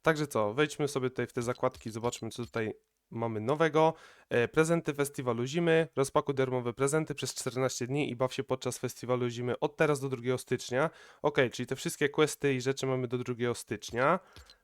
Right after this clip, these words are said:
Em, ekspresowa spedycja. Graj w trybie okresowym do drugiego stycznia i zostań ważnym członkiem rodziny ekspresowej spedycji.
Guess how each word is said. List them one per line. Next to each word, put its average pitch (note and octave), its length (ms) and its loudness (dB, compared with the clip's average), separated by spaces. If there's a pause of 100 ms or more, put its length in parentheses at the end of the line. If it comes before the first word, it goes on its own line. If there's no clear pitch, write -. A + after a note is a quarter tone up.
(120)
Em, B2 380 2
ekspresowa C#3+ 540 2
spedycja. B2 580 -2
Graj D3+ 200 2
w - 20 -18
trybie D3 200 -2
okresowym C#3 400 0
do C3 80 -4
drugiego A#2+ 260 -2
stycznia - 380 -2
i B2+ 60 2
zostań B2+ 340 -2
ważnym D3+ 340 2
członkiem C#3+ 420 0
rodziny B2+ 420 -2
ekspresowej C3 560 -2
spedycji. D#3 640 2